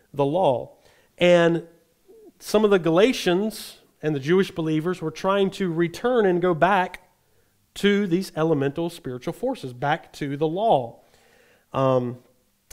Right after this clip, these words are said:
and he says there that part of that was returning to the Jewish calendar.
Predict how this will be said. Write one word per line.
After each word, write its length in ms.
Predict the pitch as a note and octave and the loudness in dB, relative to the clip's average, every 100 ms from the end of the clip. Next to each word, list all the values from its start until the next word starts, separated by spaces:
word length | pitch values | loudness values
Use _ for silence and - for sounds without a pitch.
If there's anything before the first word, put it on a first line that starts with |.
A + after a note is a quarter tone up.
| - | -2
and 100 | F3 | 2
he 80 | D#3+ | 2
says 360 | C#3+ G3 F#3+ - | 0 0 0 0
there 160 | E3 | 2
that 160 | D#3 D#3 | 2 0
part 180 | F#3 G3 | 2 2
of 100 | D#3 | 4
that 200 | D#3+ D3+ | 2 2
was 160 | D#3 | -2
returning 340 | C#3+ D3+ E3 D#3 | -2 -2 0 0
to 100 | D3 | -4
the 80 | C3 | -10
Jewish 260 | C3 A#2+ | -10 -12
calendar. 600 | - F3 E3+ E3+ E3 D#3 | -6 -2 0 2 0 0